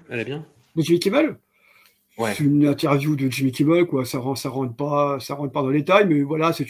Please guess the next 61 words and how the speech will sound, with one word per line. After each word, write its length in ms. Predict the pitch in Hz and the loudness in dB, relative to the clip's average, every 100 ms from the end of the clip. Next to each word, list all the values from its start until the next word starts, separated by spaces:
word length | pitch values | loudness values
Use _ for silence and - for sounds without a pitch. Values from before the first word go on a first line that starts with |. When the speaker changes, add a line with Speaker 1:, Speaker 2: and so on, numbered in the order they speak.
| - | -8
Speaker 2:
c'est, 120 | - 135 | -10 -10
c'est, 320 | - 131 131 | -8 -8 -8
bah, 180 | 127 151 | -4 -2
Nick 180 | 190 220 | 0 0
était, 220 | 190 175 | 0 0
Nick 160 | 202 226 | 0 -2
était 180 | - | 0
là, 160 | 170 202 | 4 4
tu 120 | 196 | 2
vois, 100 | 175 | -4
qu'il 120 | 180 | 0
était 120 | 160 160 | 0 0
content, 380 | 170 156 196 | -2 2 2
tu 80 | 190 | 2
vois, 80 | 156 | -2
ça 120 | - | -2
faisait 220 | 147 131 | -4 -2
plaisir 380 | 135 143 135 147 | -4 -4 -2 -2
et 80 | 131 | -4
tout, 160 | 156 175 | -4 -4
il 100 | 151 | -2
parlait 220 | 139 143 | -4 -4
un 20 | |
peu 120 | 131 | -8
du 120 | 127 | -12
film. 300 | 120 185 190 156 _ _ _ _ _ | -8 -6 -6 -8 _ _ _ _ _
Puis, 220 | - 139 | -10 -6
euh, 160 | 139 139 | -4 -4
il 60 | 143 | -2
y 20 | |
avait 80 | 143 | 0
quelques 320 | 143 139 135 | -2 -2 0
anecdotes, 400 | 147 139 170 185 | 0 2 0 0
mais 80 | 147 | -4
c'est 140 | - | -4
des 60 | 143 | -4
anecdotes 220 | 143 151 | -2 -4
qu'on 100 | 143 | -4
connaît 220 | 135 143 139 | -4 -2 -2
déjà, 340 | 143 151 165 | 0 2 2
donc 160 | 139 - | 0 -4
c'est 160 | 135 | -6
pas, 320 | 143 139 139 123 | -2 -2 -2 -6
c'est 120 | - | -4
pas 100 | - | -4
super 220 | - 156 | -2 -4
intéressant. 440 | 139 156 151 131 | 0 -2 -2 -2
Mais 100 | 160 | -6
t'as, 320 | - 165 185 175 | -2 0 0 2
t'as 100 | 196 | 6
des, 180 | 196 196 | 6 6
t'as 120 | 196 | 2
des 160 | 190 | 2
extraits 220 | 180 185 196 | 2 0 0
sur 120 | 165 | 2
YouTube, 380 | 151 - 165 147 | 2 0 -2 -2
euh, 220 | 135 127 | -6 -10
que 60 | - | -16
tu 40 | |
trouves 180 | - 151 | -8 -4
facilement. 580 | 151 - 151 143 147 131 | -4 -2 -4 -2 -2 -6